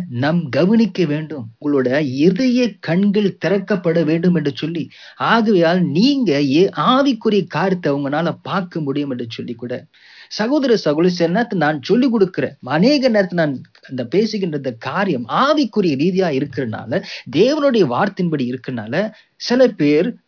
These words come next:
மனம் சஞ்சலப்படுகின்றாங்க. ஏன்னா, இவ்வளவு காலம் எங்க சபையில இப்படியாக சொல்லி கொடுத்துட்டாங்களே,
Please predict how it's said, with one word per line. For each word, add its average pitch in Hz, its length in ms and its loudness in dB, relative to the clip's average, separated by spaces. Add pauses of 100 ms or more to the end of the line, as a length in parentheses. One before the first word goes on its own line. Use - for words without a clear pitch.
(220)
மனம் 285 380 0
சஞ்சலப்படுகின்றாங்க. 196 880 2
ஏன்னா, 170 240 0
இவ்வளவு 208 360 2
காலம் 269 320 0
எங்க 202 160 2
சபையில 175 340 2
இப்படியாக 185 480 0
சொல்லி 160 240 -2
கொடுத்துட்டாங்களே, 120 640 -6